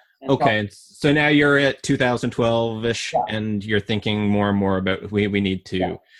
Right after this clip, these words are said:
Speaker 2: attack the, you know, not attack, but change the system rather than the,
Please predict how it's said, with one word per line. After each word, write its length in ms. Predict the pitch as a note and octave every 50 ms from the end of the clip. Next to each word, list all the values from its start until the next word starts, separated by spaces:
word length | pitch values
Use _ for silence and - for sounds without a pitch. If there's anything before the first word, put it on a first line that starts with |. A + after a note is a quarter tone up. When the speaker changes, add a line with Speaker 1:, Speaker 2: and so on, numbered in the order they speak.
| - - - - _ _ _ _ _ _ _ _ _ - - _ _ _ _ -
Speaker 2:
attack 260 | B2 - G#2 F2+ - -
the, 100 | A2 -
you 140 | D#3 A#2 G2+
know, 100 | F2+ - -
not 200 | B2+ G#2+ F#2 E2+
attack, 300 | E2 - F#2 E2+ F2+ -
but 100 | - -
change 260 | - - A2+ G#2 F#2+
the 100 | - F2+
system 540 | - - C3 B2+ - - B2+ B2 A#2+ B2 B2 - - _ _ _ _ _
rather 300 | A2+ G#2+ G#2 F#2+ G2+ F#2+
than 280 | G2 G2 F#2+ F#2+ F#2
the, 240 | F#2 F#2 F2+ F#2 F#2